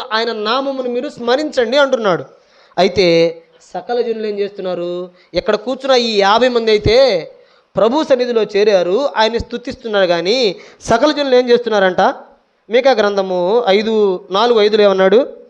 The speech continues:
"సకల జనములు తమ తమ దేవతల నామమును స్మరిస్తూ ఉన్నారు."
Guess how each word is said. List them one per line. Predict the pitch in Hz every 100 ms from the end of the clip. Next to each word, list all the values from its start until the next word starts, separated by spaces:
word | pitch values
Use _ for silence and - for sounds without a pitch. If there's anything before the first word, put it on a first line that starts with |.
| _ _ _ - _ -
"సకల | - 247 247 302 294
జనములు | 269 240 254 269 247 233 302
తమ | 320 262 262
తమ | 269 269 247
దేవతల | 233 165 160 202 294 311 294 269
నామమును | 233 226 226 226 226 226 311 269 180 175 - _ - -
స్మరిస్తూ | - - 165 165 160 - 160
ఉన్నారు." | 156 147 139